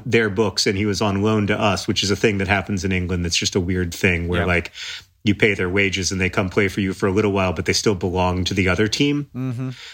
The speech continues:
Speaker 1: And so they were gonna recall him and make him a Stockport County player. And Joe was like,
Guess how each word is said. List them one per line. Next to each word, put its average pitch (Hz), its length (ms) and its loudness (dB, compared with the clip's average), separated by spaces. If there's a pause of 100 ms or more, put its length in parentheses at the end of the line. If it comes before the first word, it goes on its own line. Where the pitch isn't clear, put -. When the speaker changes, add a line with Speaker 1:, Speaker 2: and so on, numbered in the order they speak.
(220)
Speaker 1:
And 117 100 6
so 143 80 4
they 160 160 4
were 156 140 0
gonna 143 180 2
recall 117 460 2
him 98 340 0 (100)
and 104 160 0
make 104 220 0
him 104 140 2
a - 20 -2
Stockport 120 580 0
County 120 300 0
player. 92 480 -2 (880)
And 113 180 2
Joe 120 220 2
was 104 240 -2
like, 98 340 -2